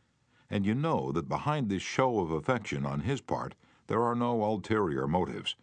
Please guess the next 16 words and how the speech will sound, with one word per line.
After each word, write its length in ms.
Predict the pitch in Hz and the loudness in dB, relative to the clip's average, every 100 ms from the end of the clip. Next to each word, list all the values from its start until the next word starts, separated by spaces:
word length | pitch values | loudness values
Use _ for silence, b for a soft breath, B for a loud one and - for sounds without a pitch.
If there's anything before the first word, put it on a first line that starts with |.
| b b | b b
He 140 | 69 | -2
doesn't 320 | 80 87 101 | 0 2 0
want 180 | 95 98 | -2 -2
to 60 | 95 | -2
sell 280 | - 90 | 0 2
you 180 | 101 101 | 2 2
any 180 | 101 120 | 2 0
real 260 | 120 123 87 | 0 0 -2
estate, 320 | - 80 107 B B B | 0 -2 -2 B B B
and 100 | 95 | 0
he 80 | 90 | 0
doesn't 320 | 80 82 76 | 0 0 -2
want 140 | 71 | -2
to 80 | 82 | 0
marry 400 | 92 78 57 57 | 0 0 -2 -6
you. 160 | 50 | -8